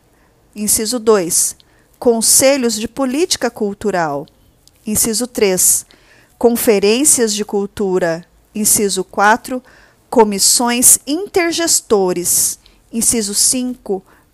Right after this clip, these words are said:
Planos de cultura. Inciso seis. Sistemas de financiamento à cultura. Inciso sete. Sistemas de informações e indicadores culturais. Inciso oito.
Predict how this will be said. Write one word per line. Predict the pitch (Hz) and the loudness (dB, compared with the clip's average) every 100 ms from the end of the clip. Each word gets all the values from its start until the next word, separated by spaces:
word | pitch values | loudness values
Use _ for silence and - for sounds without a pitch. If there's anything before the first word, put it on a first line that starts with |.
| - | 0
Planos | 254 262 285 254 202 | 4 6 6 2 -4
de | 190 | -6
cultura. | - 196 190 - 185 180 170 175 _ _ _ _ _ - | -6 -8 -6 -4 -2 -2 -4 -6 _ _ _ _ _ -4
Inciso | 220 240 233 233 | -2 0 0 0
seis. | - - 196 175 - - - _ | 2 2 2 2 0 -2 -10 _
Sistemas | - - 226 - - 254 254 247 | -2 0 2 2 2 0 2 0
de | 220 | -2
financiamento | 233 277 330 330 330 392 339 262 262 294 | -4 -4 -2 0 2 4 4 2 0 0
à | 330 | -4
cultura. | - 349 - 214 185 185 185 _ _ _ _ - | -4 -6 -4 0 2 0 -2 _ _ _ _ -8
Inciso | 220 - 208 202 | -2 -2 -2 -2
sete. | 220 - 202 185 - - - _ - _ | 0 2 4 2 -4 -8 -10 _ -20 _
Sistemas | - 214 - 240 220 208 190 | -2 0 2 4 4 0 -2
de | 208 | -2
informações | 226 269 - 294 254 226 - - 254 269 247 | -4 -4 0 2 4 2 2 0 0 0 -2
e | 240 | -2
indicadores | 254 269 254 - 269 214 226 277 302 - | -2 -4 -4 0 0 4 6 6 4 -2
culturais. | 294 302 330 254 180 170 - - - _ _ - _ _ _ _ _ _ _ _ _ _ _ - | -6 -4 -2 0 0 -2 -4 -4 -8 _ _ -20 _ _ _ _ _ _ _ _ _ _ _ -10
Inciso | 220 226 - 226 226 233 294 | -4 0 0 0 -2 -2 0
oito. | 285 202 180 - 185 | 2 2 2 -2 -6